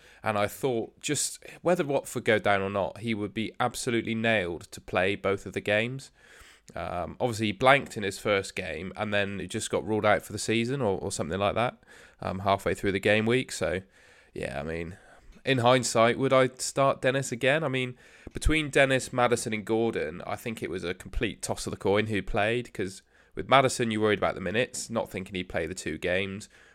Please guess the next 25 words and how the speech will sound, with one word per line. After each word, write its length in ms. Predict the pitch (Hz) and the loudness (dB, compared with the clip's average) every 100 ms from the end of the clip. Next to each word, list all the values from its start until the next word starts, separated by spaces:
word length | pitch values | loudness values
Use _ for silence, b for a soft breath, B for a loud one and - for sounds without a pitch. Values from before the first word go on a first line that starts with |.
| b | b
With 140 | - | -6
Gordon, 680 | 135 131 123 113 107 107 110 - | 2 4 4 2 2 -6 -10 -10
it's 140 | 117 | -4
similar 260 | - 113 107 | 0 0 0
to 100 | - | 2
Dennis 360 | 123 117 101 - | 2 2 0 -4
with 120 | - | -4
Gordon, 340 | 92 85 71 | -4 -4 -6
really. 340 | 71 85 104 107 | -6 -2 -4 -2
You 100 | 107 | -2
know 160 | 120 113 | 2 4
he'll 120 | 98 | 6
play 200 | 110 95 | 6 4
the 100 | 95 | 0
two 240 | - 90 | -6 -4
games, 440 | 92 92 92 92 92 | 0 0 0 -4 -8
but 200 | - 98 | -8 -6
how 100 | 98 | -8
many 140 | 82 | -8
points 320 | - 104 - | -6 -6 -8
is 80 | - | -14
he 100 | 71 | -10
realistically 560 | 73 71 - - - - | -8 -6 -6 -8 -10 -10
gonna 200 | 69 - | -12 -12
score? 420 | - 62 82 | -10 -8 -6